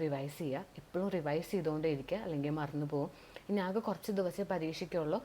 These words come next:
അപ്പോൾ ഈ പറഞ്ഞത് പ്രകാരമൊക്കെ പഠിച്ചു പോയി കഴിഞ്ഞാൽ നല്ല മാർക്ക് നിങ്ങൾക്ക് ഈ ഓണപരീക്ഷയ്ക്ക് സ്കോർ ചെയ്യാം. ആദ്യത്തെ എക്സാമാണ്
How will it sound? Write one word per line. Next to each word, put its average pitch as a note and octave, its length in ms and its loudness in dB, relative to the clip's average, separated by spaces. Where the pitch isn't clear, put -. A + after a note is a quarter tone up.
അപ്പോൾ - 180 0
ഈ - 20 6
പറഞ്ഞത് F3+ 380 2
പ്രകാരമൊക്കെ D#3+ 560 0
പഠിച്ചു D#3+ 320 -2
പോയി D3+ 240 2
കഴിഞ്ഞാൽ E3 360 0
നല്ല D#3+ 160 2
മാർക്ക് E3 320 2
നിങ്ങൾക്ക് D3+ 320 -2
ഈ E3 120 0
ഓണപരീക്ഷയ്ക്ക് D3 720 -2
സ്കോർ D3 320 0
ചെയ്യാം. C#3 200 0
ആദ്യത്തെ F#3 360 2
എക്സാമാണ് D3+ 500 0